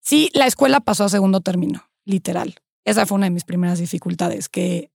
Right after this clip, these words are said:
tenía que faltar muchísimo a clases y al principio la escuela, pues, no lo entendía. Era como, o sea, ¿por qué le dan prioridad a irse a competir y no a que esté estudiando, ya sabes? Entonces, entran, gracias a Dios, mis papás siempre fueron como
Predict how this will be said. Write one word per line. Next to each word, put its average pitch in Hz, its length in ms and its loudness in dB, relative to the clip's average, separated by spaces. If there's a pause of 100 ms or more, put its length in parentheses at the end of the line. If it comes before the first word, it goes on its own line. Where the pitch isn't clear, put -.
tenía 190 240 0
que 214 120 0
faltar 185 340 -4
muchísimo 190 580 -2
a 165 40 -8
clases - 540 -4 (360)
y 208 400 6
al 202 140 4
principio 202 480 4
la 202 80 4
escuela, 185 340 2 (280)
pues, 175 120 -8
no 185 120 2
lo 208 60 4
entendía. 190 360 2
Era 185 160 2
como, 180 240 2 (220)
o - 40 -14
sea, 180 120 0
¿por 175 240 -4
qué 220 400 2
le 202 100 2
dan 190 200 4
prioridad 180 380 2
a 175 100 0
irse 180 260 -2
a 170 60 -2
competir 175 600 -6
y 262 140 -4
no 180 240 2
a 175 40 -2
que - 120 -10
esté - 140 -6
estudiando, 214 440 0
ya 170 140 -6
sabes? 180 260 -2 (680)
Entonces, 190 320 -2 (260)
entran, 208 420 4
gracias 202 280 4
a - 20 2
Dios, 185 220 2
mis 196 140 2
papás 180 300 -2
siempre 185 260 0
fueron 185 220 2
como 165 460 -2